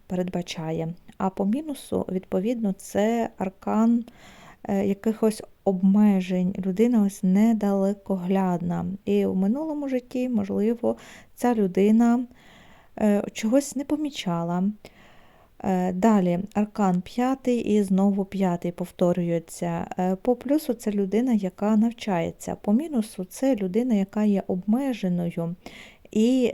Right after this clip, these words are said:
не розвивається. Вона щось там не приймає, не приймає нові знання, лінується. Е,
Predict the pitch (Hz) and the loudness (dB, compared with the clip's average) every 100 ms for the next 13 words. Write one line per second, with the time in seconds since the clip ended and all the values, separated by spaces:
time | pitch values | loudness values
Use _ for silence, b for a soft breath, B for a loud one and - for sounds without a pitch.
0 | - 190 220 226 214 208 208 202 202 185 | 2 6 6 6 2 0 0 0 0 0
1 | 170 165 - 175 185 208 226 220 - 208 | 0 -4 -6 -4 0 2 2 0 -6 -8
2 | - 185 180 240 - 247 214 196 196 180 | -4 -2 0 0 -2 0 2 2 2 0
3 | 180 190 - 214 247 254 247 233 233 226 | 0 -2 2 2 4 0 -2 -2 -4 -2
4 | 233 233 196 175 170 165 175 226 233 196 | 2 4 4 2 0 -2 0 2 4 4
5 | 190 180 - - - 170 185 B B B | 2 0 -4 -8 -6 -6 -8 B B B
6 | B B - 185 180 180 180 | B B -4 0 2 2 0